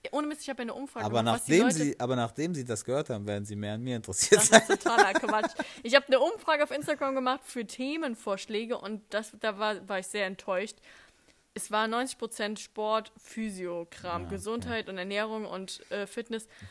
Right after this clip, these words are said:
Speaker 1: Wir können mal eine Folge dazu machen, aber das war's dann auch, weil man muss ganz ehrlich sagen, für alle anderen Fragen, die ich auf Instagram gemacht hab und Umfragen, wart ihr die versautesten kleinen Nutten, aber jetzt,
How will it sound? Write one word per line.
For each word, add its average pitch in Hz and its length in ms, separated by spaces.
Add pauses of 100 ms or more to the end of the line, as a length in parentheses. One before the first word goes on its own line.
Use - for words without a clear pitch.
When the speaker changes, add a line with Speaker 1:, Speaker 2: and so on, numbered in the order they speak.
(120)
Speaker 1:
Wir 214 120
können 277 300
mal 269 200
eine 240 260
Folge 220 320
dazu 196 320
machen, 208 340
aber 185 160
das 170 220
war's 175 220
dann - 180
auch, 170 200
weil 185 220 (640)
man 220 120
muss 262 140
ganz 247 180
ehrlich 214 200
sagen, 220 300
für - 240
alle 233 260
anderen 262 260
Fragen, 185 340
die 180 60
ich 180 100
auf 185 80
Instagram 190 340
gemacht 185 220
hab 180 120
und - 80
Umfragen, 202 440
wart 233 160
ihr 247 80
die 214 100
versautesten 233 680
kleinen 247 400
Nutten, 233 340 (300)
aber 214 220
jetzt, 262 480